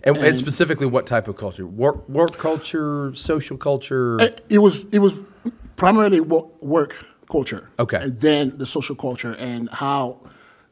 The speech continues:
Speaker 2: we can bring people together from
Speaker 1: Yeah.
Speaker 2: different, uh, uh, avenues and different walks of life.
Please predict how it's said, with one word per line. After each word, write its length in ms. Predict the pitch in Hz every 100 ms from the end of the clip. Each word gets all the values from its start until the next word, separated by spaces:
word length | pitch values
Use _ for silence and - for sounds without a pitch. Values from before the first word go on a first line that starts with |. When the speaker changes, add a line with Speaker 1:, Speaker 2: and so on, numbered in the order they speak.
| -
Speaker 2:
we 120 | 135
can 160 | 135
bring 240 | 127 143 139
people 240 | 143 143
together 500 | - 127 135 110 - -
from 160 | - 120
Speaker 1:
Yeah. 140 | 95
Speaker 2:
different, 420 | 113 131 127 120 - -
uh, 40 |
uh, 580 | 127 120 110 107 117 117 - -
avenues 500 | 117 123 131 123 120
and 160 | 123
different 280 | 117 123 131
walks 160 | 120 -
of 100 | 113
life. 400 | 143 123 -